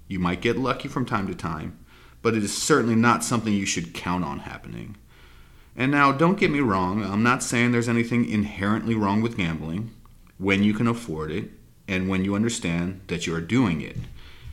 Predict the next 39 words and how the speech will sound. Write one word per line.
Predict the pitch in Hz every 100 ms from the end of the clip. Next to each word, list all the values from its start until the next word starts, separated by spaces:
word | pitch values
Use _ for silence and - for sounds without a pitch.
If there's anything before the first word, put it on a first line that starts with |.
| - -
Gambling, | 127 143 160 113 110 131 123
in | 98
my | 101 135 214 160
eyes, | 104 95 95
becomes | - 110 104 98
dangerous | - 98 95 98 -
when | 98
you | 95
can't | - - 220 240 107
afford | 101 98 87
to | 90
lose | 87 87 85
what | 82 85
you're | 82
risking, | 78 - 80 87 - - -
or | - 135
just | 160 170
as | 160 139
importantly, | 120 113 101 92 104 117 - -
when | - 104
you | 101
don't | 104 101 71 87
realize | 113 131 101 85 85
that | 107 104
gambling | 85 80 80 92
is | 98 85
what | 85 -
you're | 92
doing. | 90 117 90 - - - - - - - -
In | 123 123
other | 160 147
words, | 107 101 101
you | 101
think | 90 - - 302 -
you're | 107
investing | 92 90 92 - 104
when | 110
in | 127 123
fact | - 190 165 -